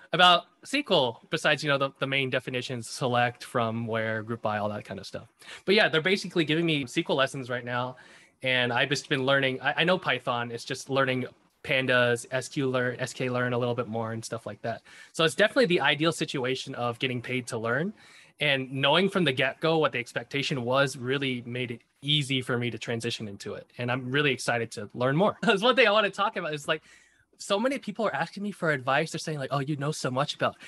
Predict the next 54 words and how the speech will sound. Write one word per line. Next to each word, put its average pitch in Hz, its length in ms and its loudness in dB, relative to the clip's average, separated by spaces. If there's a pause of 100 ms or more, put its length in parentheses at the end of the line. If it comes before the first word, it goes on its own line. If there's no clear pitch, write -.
(220)
data 156 220 4
analytics." 156 360 2
I'm, 196 280 2
I'm 175 180 2
literally 190 420 0
the 139 160 -2 (100)
first 190 240 0
rung 143 380 2
on 143 60 0
the 139 180 2
ladder 143 280 4
of 117 80 -6
data. 120 280 -8 (920)
But, 151 120 4 (160)
like, 160 160 2
the 180 120 4
way 196 140 8
I - 80 -2
think 202 120 0
about 156 220 4
it 139 100 0
is 135 120 -6
there's 175 220 2
a, 139 160 4
there's 160 220 2
a - 100 -16
big 160 160 0
gap 139 340 -2
from - 240 -6
the 127 100 -2
floor 156 460 2
to 156 60 -4
the 131 80 2
first 139 320 -4
rung 117 360 -2 (340)
to, 147 100 -2
like, 123 240 0
you 147 100 0
know, 117 200 0 (140)
the, 123 120 2
the 131 100 0
ladder 127 280 2
of 110 100 -4
data. 110 340 -4 (440)
So - 220 0
people 202 260 2
are 147 60 0
asking 165 240 0
me 156 60 -2
so 170 180 0
many 160 180 0
things, 139 320 -4
and 131 80 -4
I, 170 100 4